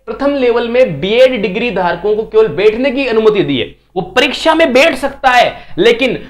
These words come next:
जो बीएड डिग्री धारक लेवल फर्स्ट में बैठे हैं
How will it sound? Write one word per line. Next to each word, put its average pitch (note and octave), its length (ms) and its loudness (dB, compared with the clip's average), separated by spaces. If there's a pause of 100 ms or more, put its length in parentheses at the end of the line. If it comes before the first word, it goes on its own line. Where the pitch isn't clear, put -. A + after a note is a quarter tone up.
(140)
जो G#3 160 2
बीएड C4 520 0
डिग्री A3 420 -2
धारक F#3+ 360 0
लेवल G3+ 360 0
फर्स्ट G3+ 380 -10
में G#3 260 -2
बैठे C#3+ 300 -6
हैं B3 480 -4